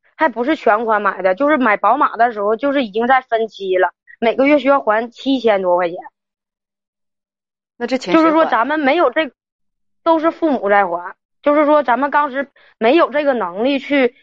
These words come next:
Speaker 1: 买这个宝马的，然后他想要，父母就给他买了。然后我当时，我跟爱人说，说，就是说，说：“妈妈，你这是属于负债买的这个车。”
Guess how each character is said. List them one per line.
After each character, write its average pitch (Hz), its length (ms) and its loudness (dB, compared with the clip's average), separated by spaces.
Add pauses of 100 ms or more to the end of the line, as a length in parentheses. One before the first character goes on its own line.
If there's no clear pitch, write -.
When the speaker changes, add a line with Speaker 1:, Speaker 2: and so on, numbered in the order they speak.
Speaker 1:
买 202 240 -2
这 214 100 2
个 202 120 4
宝 175 180 0
马 185 200 0
的， - 260 -10 (680)
然 226 140 2
后 277 100 4
他 277 240 0
想 240 260 -4
要， 220 240 2
父 277 180 -10
母 208 120 -8
就 214 100 -4
给 196 120 -6
他 196 100 -4
买 190 200 -2
了。 175 200 -6 (380)
然 233 120 2
后 302 120 4
我 233 180 2
当 294 240 -2
时， 277 60 -6 (580)
我 220 140 0
跟 262 120 2
爱 294 200 2
人 220 180 -6
说， 233 340 2
说， 247 220 -6 (240)
就 269 140 -6
是 277 120 0
说， 262 240 2 (280)
说 277 100 0
：“妈 262 160 4
妈， 269 80 -6
你 214 100 -6
这 285 140 -2
是 294 140 0
属 190 260 -8
于 202 160 2
负 294 260 2
债 302 300 2
买 202 220 -6
的 196 100 2
这 202 140 2
个 185 100 2
车。” - 160 -12